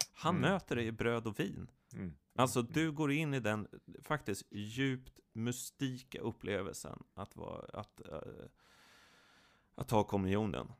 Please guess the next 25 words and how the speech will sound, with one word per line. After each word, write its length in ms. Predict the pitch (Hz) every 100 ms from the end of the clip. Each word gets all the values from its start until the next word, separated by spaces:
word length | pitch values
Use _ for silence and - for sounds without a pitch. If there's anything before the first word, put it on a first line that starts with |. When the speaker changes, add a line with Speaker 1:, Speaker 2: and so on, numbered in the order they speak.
| _
Speaker 1:
Och 100 | -
Speaker 2:
Mm. 100 | 110
Speaker 1:
det 240 | 123 196 220
är 280 | - 101 92
mötet. 580 | 85 - - - - - _ -
Speaker 2:
Mm. 160 | 90 - _ _ _ _ _ - - _ _
Speaker 1:
Och, 380 | 113 127 127 127
och 120 | 135
för 100 | -
mig 280 | 165 226 170
har 140 | 113
det 160 | 95 92
funkat. 480 | - 80 - - -
Så 80 |
att 120 | 117 -
jag, 240 | 156 160
då 100 | 160
säger 320 | 165 165 143
jag, 240 | 139 120 147
jag 140 | 143
möter 360 | 147 156 147 131
Jesus 520 | 131 117 - 147 -
i 140 | 98
sakramenten 760 | 92 113 - 117 147 160 - 65
då. 140 | 57